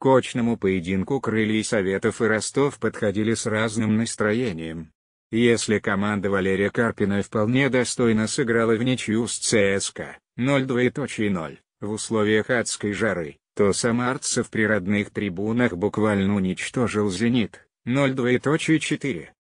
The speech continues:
Календарь подарил «Крыльям» возможность реабилитироваться перед домашней публикой.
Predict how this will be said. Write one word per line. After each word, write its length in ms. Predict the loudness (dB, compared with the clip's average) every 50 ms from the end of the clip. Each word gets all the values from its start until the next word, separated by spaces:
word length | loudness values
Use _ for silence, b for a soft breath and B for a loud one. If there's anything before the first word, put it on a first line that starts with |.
| _ _ _
Календарь 600 | -2 0 2 2 2 2 2 2 2 2 2 0
подарил 440 | 0 -2 -2 0 0 0 0 0 -2
«Крыльям» 540 | -2 -4 -4 -2 -2 0 0 0 0 0 0
возможность 800 | 0 0 0 0 -2 -2 -2 -2 -2 -2 0 -2 -2 -2 -2 -2
реабилитироваться 1040 | 0 2 2 2 2 2 0 0 0 0 0 2 2 2 2 0 -2 -2 -2 -2
перед 240 | -2 0 -2 -2 0
домашней 580 | 0 0 0 0 0 -2 -2 -2 -2 -4 -4 -4
публикой. 680 | -4 -4 -6 -4 -4 -6 -8 -8 -10 -12 -14 -14 -18